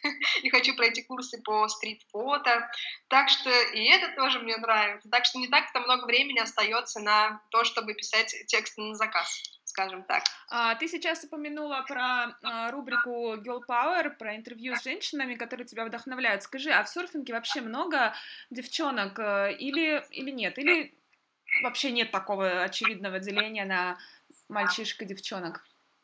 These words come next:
Speaker 1: Для меня лично есть такое деление, и если я прихожу на спот, и я вижу, что там ни одной девочки,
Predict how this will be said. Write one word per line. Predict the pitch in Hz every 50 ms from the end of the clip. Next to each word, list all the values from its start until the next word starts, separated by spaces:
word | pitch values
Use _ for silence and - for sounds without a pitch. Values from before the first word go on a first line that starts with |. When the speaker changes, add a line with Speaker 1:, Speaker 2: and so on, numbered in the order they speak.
| _ _ - - - - 1077 - - - - - - - - - - - - -
Speaker 1:
Для | 233 233
меня | 240 247 240 262 285 349
лично | 359 349 330 - - 311 285
есть | 285 254 226 254 254 254 - -
такое | 220 208 - 208 202
деление, | 202 214 214 214 214 208 208 202 202 -
и | 226 233
если | 247 254 262 - - 226
я | 214 214 214 214 - -
прихожу | 226 226 - 220 226 233
на | 226 226 226
спот, | - - - 247 226 233 220
и |
я | 214
вижу, | 226 240 240 233
что | 226 - -
там | 233 226 226 220
ни | 214
одной | 214 208 214 220 220
девочки, | 214 233 240 214 202 - - - - - 190 -